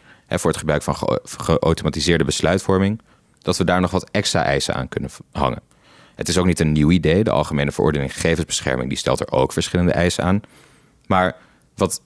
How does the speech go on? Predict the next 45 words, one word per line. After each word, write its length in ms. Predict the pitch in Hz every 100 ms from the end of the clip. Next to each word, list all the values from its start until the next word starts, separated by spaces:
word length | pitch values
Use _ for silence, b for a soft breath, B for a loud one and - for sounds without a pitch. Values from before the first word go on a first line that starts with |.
| _
wat 160 | - 95
denk 160 | 104 101
ik 100 | 92
wel 160 | 101
van 140 | 92 80
belang 260 | 90 107
is, 140 | 90 -
en, 140 | 80
en 200 | 82 82 -
dat 420 | 80 85 80 - - - _ _ _
wordt 320 | - 82 82
ook 140 | 78
in 80 | 82
de 100 | 76
initiatiefnota 840 | 58 80 - - 82 78 76 69 67
van 180 | 76
Middendorp 400 | 78 85 87 90
van 120 | - 76
de 60 |
V 200 | - 73
V 260 | - 76 85
D 20 |
gezegd, 360 | 90 85 87 - b b b b b
is: 260 | 87 -
als 140 | 90 -
we 60 |
niet 180 | 92 85
weten 300 | 87 90 82
wat 140 | 87
er 60 | 85
precies 320 | 90 - 78
gebeurt, 560 | - 78 76 90 143 - _ b b b
en 160 | b 87
dan 120 | 95
kunnen 220 | 95 87
we 60 | 85
ook 140 | 92
niet 160 | 101 90
zeggen 260 | 95 85
of 80 | 85
wat 140 | 87 82
er 100 | 82
gebeurt 580 | 85 85 82 80 - - _ _ _ _ _ _ _
goed 340 | - - 92 -
is. 260 | - -